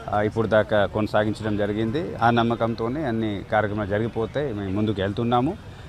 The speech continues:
ఓటింగ్ పర్సెం-, పర్సెంటేజ్ పెంచడానికి కూడా కొన్ని ఏరియా నుంచి ఓటర్ రాకపోతే ఆ ఏరియాలో ఎందుకు రావడం లేదు, అది కూడా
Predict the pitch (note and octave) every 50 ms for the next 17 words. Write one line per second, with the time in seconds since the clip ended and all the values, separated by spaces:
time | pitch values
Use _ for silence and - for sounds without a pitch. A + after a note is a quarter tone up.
0 | - - A2 A#2 A#2 C#3 C3+ - C3+ B2+ A2+ - C3+ C3 G#2+ B2+ B2+ - - C#3
1 | C3 C#3 C3+ A#2+ - C3 C3+ B2+ - A2+ A#2+ C3 C#3 D3 D3 D#3 D#3 C#3+ D3 D3
2 | D#3 F#3 F#3 - D#3 D3 D3 D3+ D3+ D3+ D3+ C#3+ C3+ C3+ C3 C#3 C3+ C3+ C3+ C3
3 | C3 A#2 - B2+ A2+ F#2 F2+ G#2 A#2+ B2 A2+ C3 B2 A2+ A#2 A#2 A2+ A2+ - A2+
4 | A2+ G#2+ - D3+ D#3 C#3+ C3 B2 A#2 B2 B2 A#2+ A2+ A2+ G#2 F2+ F2+ G#2 A2+ A#2+
5 | A2+ A#2 B2 A2+ A2 A2 A2+ A2+ A2+ A2 G#2+ A2 A2 B2 D3+ - - - - -
6 | - - - - - - C3+ D3 D#3 D#3 C#3